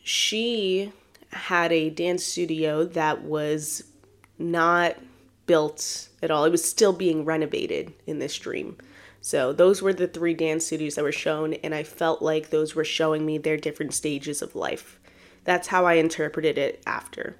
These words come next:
So that's what I was being shown. Now, after I was being shown all those things, I continued, um, to walk past all of these dance studios.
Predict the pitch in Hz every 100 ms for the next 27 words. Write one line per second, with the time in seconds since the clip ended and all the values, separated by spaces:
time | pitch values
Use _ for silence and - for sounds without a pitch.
0 | - - - - - _ _ _ - -
1 | 156 160 165 - - - - - - 202
2 | 226 - - - - - 220 220 220 220
3 | - 117 185 - - - - - - 190
4 | 175 170 165 165 160 - - - - 240
5 | 277 - 294 269 262 - - _ _ -
6 | 190 185 190 190 185 - 180 175 165 165
7 | 160 160 - 156 160 165 - - 160 165
8 | 180 185 - 185 196 196 190 185 - -
9 | - - - _ _ - 160 147 143 143
10 | 143 - 160 165 156 165 - - - 151
11 | 165 - 156 151 151 156 - 208 202 -
12 | 165 - - - -